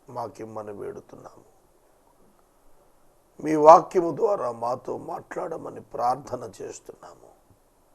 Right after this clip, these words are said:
మీ యందు ఆనందించే వారిగా ఉండుటకు కృపనివ్వండి. వాక్యము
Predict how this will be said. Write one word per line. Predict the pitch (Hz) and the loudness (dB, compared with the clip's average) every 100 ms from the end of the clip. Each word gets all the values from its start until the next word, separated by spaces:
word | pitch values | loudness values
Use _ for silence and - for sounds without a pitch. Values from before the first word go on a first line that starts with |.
| _ _ _ _ _ _ _ _ _ _ - | _ _ _ _ _ _ _ _ _ _ -18
మీ | 127 127 123 | -10 -8 -6
యందు | 135 143 | -6 -4
ఆనందించే | 117 120 147 143 147 117 - 117 | -2 -2 -4 -6 -8 -16 -12 -8
వారిగా | 107 107 104 95 | -6 -6 -8 -10
ఉండుటకు | - - - - - - - _ _ _ _ _ _ - | -12 -12 -16 -16 -16 -16 -18 _ _ _ _ _ _ -16
కృపనివ్వండి. | 131 - - - - - - - _ _ _ _ _ _ _ _ _ _ _ _ _ _ _ _ _ _ _ _ _ _ _ - | -14 -12 -14 -16 -18 -20 -20 -20 _ _ _ _ _ _ _ _ _ _ _ _ _ _ _ _ _ _ _ _ _ _ _ 6
వాక్యము | 151 202 208 208 185 | 10 10 8 4 4